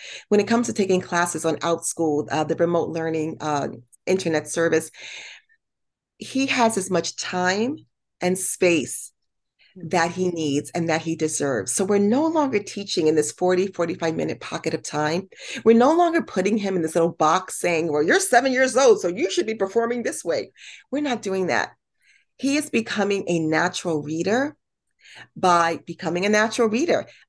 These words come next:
Speaker 1: I'm still doing a lot of, a lot of work with him when, when it's with phonics and when it's exposing him to wonderful quality literature,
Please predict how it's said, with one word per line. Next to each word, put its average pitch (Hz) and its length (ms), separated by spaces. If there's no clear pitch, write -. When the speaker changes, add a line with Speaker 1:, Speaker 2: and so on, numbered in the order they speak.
Speaker 1:
I'm 208 200
still 226 200
doing 190 240
a 170 40
lot 170 200
of, 170 220
a 175 80
lot 170 220
of 160 100
work 165 200
with 220 240
him 196 360
when, 185 280
when 175 100
it's 165 100
with - 220
phonics 160 580
and 160 160
when 160 140
it's 147 240
exposing 175 640
him 185 220
to 160 140
wonderful 170 420
quality 156 540
literature, 196 680